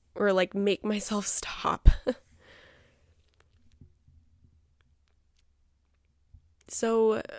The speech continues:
I am hoping this trip goes <laughs> really well in that sense. I think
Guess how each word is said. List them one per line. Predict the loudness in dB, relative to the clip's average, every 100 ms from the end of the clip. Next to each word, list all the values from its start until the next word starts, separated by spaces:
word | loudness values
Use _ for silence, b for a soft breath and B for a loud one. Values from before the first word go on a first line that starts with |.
| -10
I | -4 -4 -2 -6 -10 b b _ -4
am | -2 -2 -4 -8 -14 -14
hoping | -2 -2 0 0 -2 -6 -10
this | -10 -10
trip | -8 -10 -10 -16 -18
goes | -6 -4 -4 -8 -12 _ -20 -20 -20 -20 -20
<laughs> | -16 -12 -12 -14 -20 -16
really | -10 -6 -6
well | -4 -4 -4 -4 -6 _ -20 -14
in | -6 -4
that | -4 -4
sense. | -6 -6 -4 -6 -8 b b b b b b _ _ _ _ _ _ _ _ -20 _ _ _ _ _ _ _ _ _ _ _ _ _ _ _ _ _ _ _ _ _ _ _ _ _ _ _
I | -4 -4
think | -4 -4 -2 -4 -8